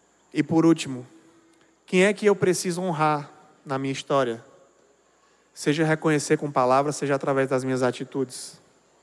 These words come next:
Eu deixo esses, essas reflexões com vocês e convido vocês, vamos honrar o legado de Jesus na cruz,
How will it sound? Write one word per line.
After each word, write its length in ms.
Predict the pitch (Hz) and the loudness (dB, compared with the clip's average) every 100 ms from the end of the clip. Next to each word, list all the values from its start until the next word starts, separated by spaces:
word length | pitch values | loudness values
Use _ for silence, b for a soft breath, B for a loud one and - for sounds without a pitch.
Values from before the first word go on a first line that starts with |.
| _ _ _ _ _ _ _ _ b b b b b b - | _ _ _ _ _ _ _ _ b b b b b b -8
Eu 120 | 127 | 2
deixo 280 | 139 143 165 | 4 4 2
esses, 480 | 151 - 180 160 - | 2 2 -8 -10 -6
essas 260 | 151 185 165 | -6 -4 -2
reflexões 560 | 160 170 160 - 151 | -2 2 0 0 -6
com 160 | - 147 | -4 0
vocês 680 | 147 147 135 135 165 - - b b b b | 0 0 0 0 -2 -10 -20 b b b b
e 60 | 170 | -8
convido 400 | 165 156 151 160 | -2 2 4 2
vocês, 460 | 170 170 151 143 | 0 0 0 0
vamos 320 | 139 147 170 165 | 0 -2 0 0
honrar 560 | 170 139 139 156 147 - _ _ b b b b | -2 -2 -2 -2 -4 -12 _ _ b b b b
o 60 | 151 | 2
legado 400 | 143 151 160 170 | 4 6 4 2
de 80 | |
Jesus 380 | 170 175 151 156 | 0 0 0 -2
na 160 | 156 147 | -2 -4
cruz, 600 | - 123 131 135 - | -6 -6 -6 -6 -16